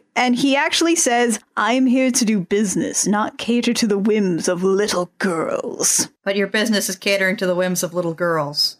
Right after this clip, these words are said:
Speaker 2: You are basically a boy band with two girls in it.
Speaker 1: So Wright and Jerica talk about, like, the offers, because remember, they're actually trying to get them to join one of these recording labels.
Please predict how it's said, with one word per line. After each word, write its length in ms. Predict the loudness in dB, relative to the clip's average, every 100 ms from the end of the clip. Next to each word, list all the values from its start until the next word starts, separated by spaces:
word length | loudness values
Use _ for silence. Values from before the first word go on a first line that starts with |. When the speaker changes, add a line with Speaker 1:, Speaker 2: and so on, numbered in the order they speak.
| _
Speaker 2:
You 160 | -2 0
are 100 | 0
basically 500 | 0 0 0 2 2
a 140 | 0
boy 260 | 0 0 0
band 280 | 0 0
with 140 | -2 -2
two 200 | -2 0
girls 340 | 2 2 0
in 100 | 0
it. 180 | -2 -6 _
Speaker 1:
So 220 | -2 0
Wright 280 | 2 0 2
and 140 | 2
Jerica 520 | 2 2 2 2 0 0
talk 300 | 0 0 0
about, 280 | 0 2
like, 260 | 2 0 0
the 160 | 0 2
offers, 680 | 0 0 0 2 2 2 0
because 400 | 0 0 0 0
remember, 440 | 2 2 2 2
they're 140 | 2 2
actually 360 | 0 0 0
trying 260 | 0 0 2
to 60 |
get 200 | 0 0
them 160 | 0 0
to 160 | 2 0
join 500 | 0 0 2 2 2
one 140 | 0
of 60 | 0
these 200 | 0 -2
recording 480 | -2 -2 0 2
labels. 560 | 2 2 2 0 0 -4